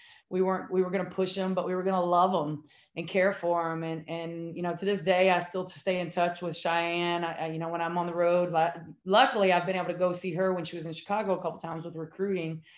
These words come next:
Um, and then Shamia, you know, uh, same thing. She's just traveling the world at this point. And then Erin had been down in Charlotte, and I've stayed in touch with her periodically. We went down there, played in the N I T a couple times, and she's been able to come to those games as well.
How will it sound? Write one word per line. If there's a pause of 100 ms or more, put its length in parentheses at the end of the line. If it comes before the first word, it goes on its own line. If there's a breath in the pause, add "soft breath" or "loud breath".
(360 soft breath)
Um,
and
then (340 soft breath)
Shamia,
you
know, (160)
uh,
same
thing.
She's
just
traveling
the
world
at
this
point.
And
then
Erin
had
been
down
in
Charlotte,
and
I've
stayed
in
touch
with
her
periodically.
We
went
down
there,
played
in
the
N
I
T
a
couple
times,
and
she's
been
able
to
come
to
those
games
as
well.